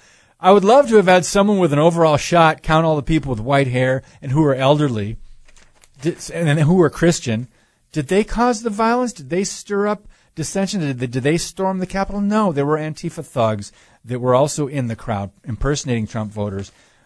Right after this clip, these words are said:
But that's, uh, we're gonna find more truth come out as the days, weeks, and months,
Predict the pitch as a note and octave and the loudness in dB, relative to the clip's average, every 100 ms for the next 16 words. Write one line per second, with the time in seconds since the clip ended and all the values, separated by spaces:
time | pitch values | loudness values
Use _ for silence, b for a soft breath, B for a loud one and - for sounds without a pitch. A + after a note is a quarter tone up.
0 | _ C3+ C#3+ C3+ C3+ - D3+ D3 C3 B2+ | _ -4 0 0 0 -10 -12 -8 0 2
1 | F3 G#3+ G3 F3 D3+ D#3 E3+ - D#3 D3+ | 2 2 0 0 2 0 0 -2 -4 -4
2 | - C3 B2+ G#2+ G#2 _ _ _ - B2+ | -6 -2 -2 -2 -4 _ _ _ -6 -2
3 | B2 A2 G#2+ A2 G2 C3 C#3 C#3+ C3+ - | -2 -2 -8 -10 -6 -2 0 -2 -4 -14
4 | D3 B2 B2+ - A2 A2 A#2 A2 - | -6 -4 -4 -6 -4 -2 -2 -2 -8